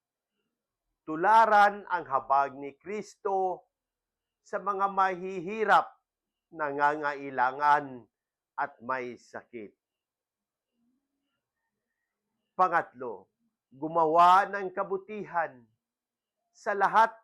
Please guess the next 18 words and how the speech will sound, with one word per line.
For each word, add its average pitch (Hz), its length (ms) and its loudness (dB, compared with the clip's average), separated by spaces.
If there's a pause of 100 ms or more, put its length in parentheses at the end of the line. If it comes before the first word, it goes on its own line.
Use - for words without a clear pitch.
ng 196 160 -6
aspeto 165 720 -8
ng 120 240 -8
buhay. 90 560 -10 (1500)
Sa 139 160 -4
halip 175 480 -2
na 175 160 -6
mag-focus 190 1300 -2 (500)
sa - 160 -4
ritual 160 560 -4
lamang, 175 560 2 (800)
sikaping 175 720 -2
isabuhay 190 880 0
ang 170 320 -6
tunay 202 480 -4
na 196 80 -8
espiritu 196 1040 -6 (540)
ng 156 160 -10